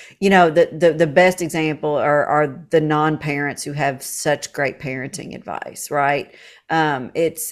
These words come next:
it's <laughs> like, once, once you put your hands to it and you understand their complexities and challenges there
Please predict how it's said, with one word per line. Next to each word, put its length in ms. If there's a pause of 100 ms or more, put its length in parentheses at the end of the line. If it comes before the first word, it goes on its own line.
it's 460
<laughs> 0
like, 320
once, 720
once 400
you 80
put 200
your 180
hands 520
to 280
it 320
and 160
you 180
understand 1120
their 280
complexities 960
and 200
challenges 580
there 460